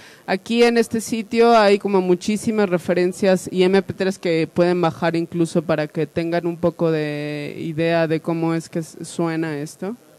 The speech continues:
Es un compositor mexicano, creo que también el legado está un poco perdido, eh, respecto a lo que se hizo.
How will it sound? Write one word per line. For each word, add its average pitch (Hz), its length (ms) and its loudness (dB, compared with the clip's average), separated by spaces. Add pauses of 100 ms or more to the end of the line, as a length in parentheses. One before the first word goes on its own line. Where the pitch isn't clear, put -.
(1200)
Es 190 160 -2
un 220 100 2
compositor 190 440 0
mexicano, 190 640 -2
creo 190 180 -4
que 208 80 -2
también 202 300 0
el 208 100 4
legado 185 320 4
está 196 220 0
un 190 100 -2
poco 196 480 0
perdido, 190 760 0 (600)
eh, 175 100 -4
respecto 170 480 0
a 175 60 4
lo 170 140 4
que 175 100 -2
se 170 200 -2
hizo. 190 520 -2